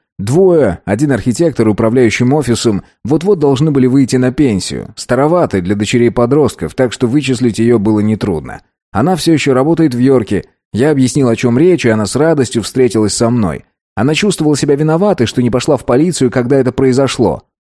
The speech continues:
"А что именно произошло?" Роберт Уинтер помешался на ее дочери.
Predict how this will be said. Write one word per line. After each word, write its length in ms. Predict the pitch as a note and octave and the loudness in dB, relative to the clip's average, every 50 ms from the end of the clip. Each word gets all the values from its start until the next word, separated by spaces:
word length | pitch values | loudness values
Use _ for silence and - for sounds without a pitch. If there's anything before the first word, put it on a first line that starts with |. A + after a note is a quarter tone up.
| _ _ | _ _
"А 180 | - A3 A#3 A#3 | 0 0 2 2
что 380 | A3 - - - - C4 B3+ B3+ | 0 -2 -10 -2 0 2 4 4
именно 600 | B3+ C4 C4 A#3+ G3 E3+ E3 D#3+ E3 E3 E3 D#3 | 6 6 6 6 4 4 4 4 4 2 2 0
произошло?" 1000 | _ - F3+ F3 F3 E3+ F3 F#3+ G3+ - - G#3 F#3 E3+ D3+ C3+ C3+ C#3 - _ _ _ _ _ _ _ | _ 2 2 4 4 4 2 0 0 0 0 2 2 4 4 4 2 0 -4 _ _ _ _ _ _ _
Роберт 420 | - - C#3 D#3+ E3 D3 D#3 C#3 - | -2 0 0 2 2 0 -2 -2 0
Уинтер 400 | C#3 D#3 F#3 F3 D3+ B2+ C#3 A#2+ | 0 0 2 0 0 0 -2 -2
помешался 680 | - - C3 C3 B2+ A2+ - E3+ D#3+ D3+ C3 - C#3 | 0 0 2 2 2 0 0 0 0 0 0 0 0
на 100 | C3 B2+ | 0 2
ее 220 | C3 C3 C3 C#3+ D3 | 2 2 2 2 2
дочери. 500 | C3+ D3+ D#3 C3+ G2+ - F#3+ D#2 B1+ | 2 2 2 2 0 -2 -6 -6 -6